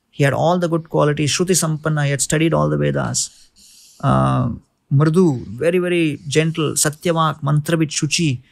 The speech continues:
all the good qualities. But suddenly he saw in the forest when he had gone to collect firewood, he saw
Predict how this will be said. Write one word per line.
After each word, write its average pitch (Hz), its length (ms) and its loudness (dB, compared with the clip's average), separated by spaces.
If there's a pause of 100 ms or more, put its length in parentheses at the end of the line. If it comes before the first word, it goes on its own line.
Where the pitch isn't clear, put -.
(300)
all 226 180 4
the 220 100 4
good 202 180 0
qualities. 147 400 -4
But 196 280 0 (260)
suddenly 196 500 0
he 180 140 2
saw 151 360 -2 (960)
in 156 120 2
the 156 80 2
forest 165 480 0
when 147 100 -2
he 147 60 -2
had 139 200 -4
gone 156 280 0
to 156 100 -4
collect 151 400 -2
firewood, 143 540 -2 (1040)
he 175 220 0
saw 175 520 0